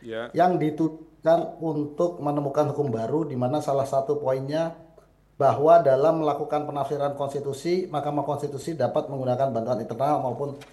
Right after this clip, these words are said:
Speaker 2: eksternal. Kemudian reformasi politik untuk mewujudkan fraksi rakyat, fraksi rakyat yang terdiri dari perwakilan golongan rakyat dan kelompok masyarakat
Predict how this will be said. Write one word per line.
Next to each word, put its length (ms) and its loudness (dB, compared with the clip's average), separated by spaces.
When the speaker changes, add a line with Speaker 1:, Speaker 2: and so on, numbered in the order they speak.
Speaker 2:
eksternal. 800 0
Kemudian 800 2
reformasi 960 0
politik 720 0
untuk 320 -4
mewujudkan 640 0
fraksi 320 0
rakyat, 400 4
fraksi 320 0
rakyat 400 2
yang 160 0
terdiri 720 -2
dari 160 4
perwakilan 640 -2
golongan 320 -2
rakyat 480 -2
dan 160 -4
kelompok 320 -4
masyarakat 540 2